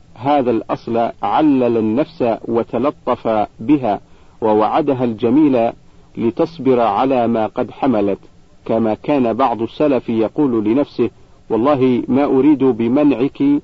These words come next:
من هذا الذي تحبين إلا الإشفاق عليك". وقال أبو يزيد رحمة الله عليه: "ما زلت أسوق نفسي إلى الله تعالى وهي تبكي،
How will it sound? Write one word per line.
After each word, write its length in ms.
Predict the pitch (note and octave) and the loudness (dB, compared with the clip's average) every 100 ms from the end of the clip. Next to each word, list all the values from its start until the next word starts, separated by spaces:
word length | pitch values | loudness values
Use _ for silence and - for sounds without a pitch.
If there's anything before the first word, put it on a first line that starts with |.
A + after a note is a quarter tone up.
| - - - - | -6 -20 -20 -10
من 240 | - A#2+ A2 | -2 0 0
هذا 540 | C3 D3 C3 C3+ C3 - | 0 0 0 0 -2 -4
الذي 380 | A#2 B2+ C3+ A#2+ | -2 -2 0 -2
تحبين 800 | B2 A#2 A#2+ G#2+ C3+ C3+ B2 A2 - - - _ | -4 -4 -4 0 2 2 0 -4 -14 -20 -20 _
إلا 240 | C#3+ C#3+ A#2+ | 0 2 2
الإشفاق 640 | A2 A#2 - - B2 - | 0 -4 -4 -4 -4 -2
عليك". 480 | G#2 G#2 A2 G#2 - F#2 - _ _ _ - - - | -2 0 0 0 -4 -8 -8 _ _ _ -20 -20 -8
وقال 400 | A2 G#2 - C#3+ | -4 -2 0 0
أبو 360 | B2 - A#2 A#2+ | 2 0 -2 0
يزيد 440 | A#2 G#2 C3+ C#3 | 2 2 2 0
رحمة 300 | B2 A#2 A#2 G#2+ | -2 -4 -6 -4
الله 340 | A2+ C3 A#2+ A#2 | -2 -2 -2 -2
عليه: 340 | A2 C3 C3 - - _ _ _ | 0 0 0 -4 -18 _ _ _
"ما 220 | A2+ A#2 | -2 0
زلت 300 | G#2+ D3+ C#3 | 2 0 2
أسوق 560 | C3 A2+ - D#3 C#3 - | 0 0 0 0 2 0
نفسي 440 | B2 D3 - C3+ | 0 0 -2 -2
إلى 260 | C3+ B2+ A#2+ | 0 0 -2
الله 360 | A#2 C#3 B2+ | -2 -2 -2
تعالى 460 | B2 A#2+ G#2+ C#3+ B2+ | -2 -2 0 0 0
وهي 360 | A#2 A#2+ A2+ A2 | 0 0 0 -2
تبكي، 540 | - C#3 - C3 - | -2 -6 -2 0 0